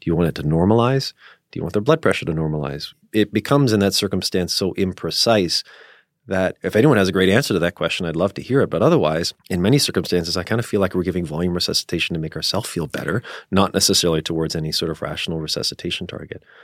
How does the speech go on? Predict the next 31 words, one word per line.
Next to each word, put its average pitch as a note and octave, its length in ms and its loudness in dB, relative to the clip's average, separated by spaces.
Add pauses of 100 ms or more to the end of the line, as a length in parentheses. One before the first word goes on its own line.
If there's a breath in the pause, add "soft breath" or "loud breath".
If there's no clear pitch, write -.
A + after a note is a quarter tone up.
(220 soft breath)
Whereas, G2 640 4 (320 soft breath)
if - 160 -8
you F2+ 60 0
take G2 220 0
a F2 40 2
very F2 260 2
physiologically F#2+ 920 2
rational D#2+ 640 -2
cutoff, - 560 -2
the F#2 80 -2
systolic G2 540 0
of F2+ 80 -2
seventy E2+ 400 0
comes F2+ 320 -2
from D#2+ 160 -6
somewhere. D#2 400 -8
It E2 160 -10
comes F#2 320 0
from E2 340 0 (540 loud breath)
the G2 100 4
idea E2+ 340 4
that D#2+ 200 0
that F#2 260 2
blood F2+ 220 2
pressure E2 300 0
sort G2+ 420 6
of, E2+ 480 0
we F#2 340 -4
believe, E2+ 600 -2
correlates D#2+ 640 2
with E2 280 -2